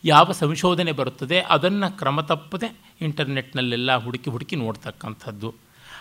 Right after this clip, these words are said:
ಹಾಗಲ್ಲದೆ ನ್ಯೂಯಾರ್ಕ್ ಟೈಮ್ಸ್ ಮೊದಲಾದವಂತಲ್ಲಿ ಬರ್ತಕ್ಕಂಥ ಹೆಲ್ತ್ ಸಪ್ಲಿಮೆಂಟು ಇತ್ಯಾದಿಗಳನ್ನು ವ್ಯಾಸಂಗ ಮಾಡೋದು. ಹೀಗೆ ಸ್ವಶಾಸ್ತ್ರ ಸಂಬಂಧಿಯಾಗಿ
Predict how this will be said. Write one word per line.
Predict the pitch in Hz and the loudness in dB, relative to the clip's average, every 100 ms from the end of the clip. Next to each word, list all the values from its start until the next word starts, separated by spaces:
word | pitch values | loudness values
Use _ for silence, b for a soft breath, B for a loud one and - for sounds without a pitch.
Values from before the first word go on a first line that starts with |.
| - | 6
ಹಾಗಲ್ಲದೆ | 180 170 170 170 | 6 6 0 0
ನ್ಯೂಯಾರ್ಕ್ | 151 143 160 165 160 | 0 4 4 4 2
ಟೈಮ್ಸ್ | 151 147 151 | -4 -4 -4
ಮೊದಲಾದವಂತಲ್ಲಿ | 135 143 143 135 131 123 139 127 127 | 0 4 4 2 -4 -4 -4 -2 -2
ಬರ್ತಕ್ಕಂಥ | 120 - 127 - 120 147 | -6 -6 -8 -8 -6 -4
ಹೆಲ್ತ್ | 127 135 - | -2 -4 -4
ಸಪ್ಲಿಮೆಂಟು | 147 147 127 120 113 135 | -6 -4 -4 -6 -6 -6
ಇತ್ಯಾದಿಗಳನ್ನು | 120 - 123 123 131 165 | -6 0 0 0 -4 -6
ವ್ಯಾಸಂಗ | 131 113 151 135 | -6 -6 -6 -6
ಮಾಡೋದು. | 123 110 117 117 127 - B B | -4 -4 -4 -6 -8 -10 B B
ಹೀಗೆ | 180 180 | -4 -4
ಸ್ವಶಾಸ್ತ್ರ | - - 196 196 - 220 | -2 0 0 -2 -4 -4
ಸಂಬಂಧಿಯಾಗಿ | 208 196 196 170 170 185 | -2 0 -2 0 0 0